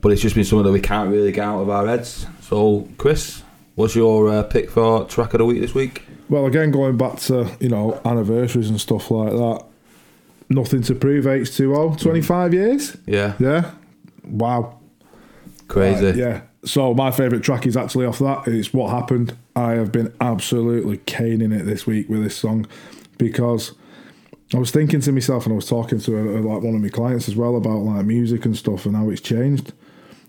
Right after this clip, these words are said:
Speaker 2: And it literally, like, the lyrics that he's talking about in there, they just resonate today.
Speaker 1: Yeah.
Speaker 2: You know what I mean? They're literally just like, "What's gone on?
Speaker 1: Yeah.
Speaker 2: Why, why, why is it image before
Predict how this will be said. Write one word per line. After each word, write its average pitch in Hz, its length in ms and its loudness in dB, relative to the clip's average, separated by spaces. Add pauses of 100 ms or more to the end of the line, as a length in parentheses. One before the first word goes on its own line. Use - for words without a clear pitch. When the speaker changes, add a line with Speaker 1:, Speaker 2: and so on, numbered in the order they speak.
(180)
Speaker 2:
And 117 120 0
it 110 100 0
literally, 123 520 0
like, 117 260 0
the 117 80 0
lyrics 127 360 0
that 120 100 0
he's 107 140 -4
talking 123 380 0
about 104 320 -2
in 104 140 0
there, 110 340 -2 (1600)
they 117 100 -6
just 123 220 -4
resonate 131 460 -2
today. 113 320 -2 (140)
Speaker 1:
Yeah. 98 140 -2
Speaker 2:
You 120 60 0
know 127 80 0
what 120 120 0
I - 40 0
mean? 120 100 0
They're 113 80 0
literally 120 360 -2
just 110 220 -2
like, 107 280 -2 (760)
"What's 95 280 -8
gone 110 160 -4
on? 135 300 -4
Speaker 1:
Yeah. 90 300 -2
Speaker 2:
Why, 113 140 -2
why, 113 360 -2
why 113 320 -2
is 110 180 -2
it 113 200 -4 (160)
image 110 420 -2
before 104 600 -4